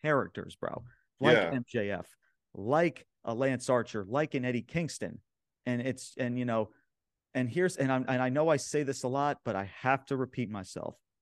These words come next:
Speaker 1: Why in the shit are we starting off with a match?
Speaker 2: <laughs>
Speaker 1: Why, why, and why? <laughs>
Speaker 2: Right.
Speaker 1: Just why? Uh, can you, can s-,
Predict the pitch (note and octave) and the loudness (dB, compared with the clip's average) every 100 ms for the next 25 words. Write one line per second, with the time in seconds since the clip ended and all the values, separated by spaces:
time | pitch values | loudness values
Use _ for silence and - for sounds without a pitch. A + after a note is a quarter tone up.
0 | _ - F#2 G2+ C3+ D3+ D#3 E3 - _ | _ -16 -4 2 2 2 0 -2 -8 _
1 | C3+ C3+ C#3 A2+ C3 C#3 - F3+ D3 - | -2 0 -2 -4 -4 -4 0 6 6 4
2 | - A#2+ A2 A2 - - C3 C3 B2 - | -2 -2 -2 -8 -6 0 2 2 0 0
3 | A#2 A2+ - A2+ A2+ G#2 G#2 F#2 - - | 2 2 -2 -4 -2 -2 -4 -6 -8 -14
4 | - - - - - B2 A#2+ C3 C3 C3+ | -14 -16 -10 -8 -8 -2 4 6 6 4
5 | C3 - - - _ - A2+ C3+ B2 A2+ | 0 -8 -20 -20 _ 0 6 6 6 2
6 | A2 _ _ _ _ _ _ _ D#3 C3+ | -2 _ _ _ _ _ _ _ 2 6
7 | D3 A#3 A#2+ - - G#3+ G#3+ - G#3+ - | 6 6 6 -2 0 2 2 2 0 -2
8 | G2+ A3 A2+ - F#2 G3 A#2 - _ _ | 4 6 8 6 4 4 2 -6 _ _
9 | - B2 - _ A2+ D#3+ D3+ - F3+ E3+ | -12 -12 -14 _ -4 0 0 0 -2 -2
10 | C#3 A2 - E3 C#3 - - | -4 -6 -4 -2 -2 -6 -8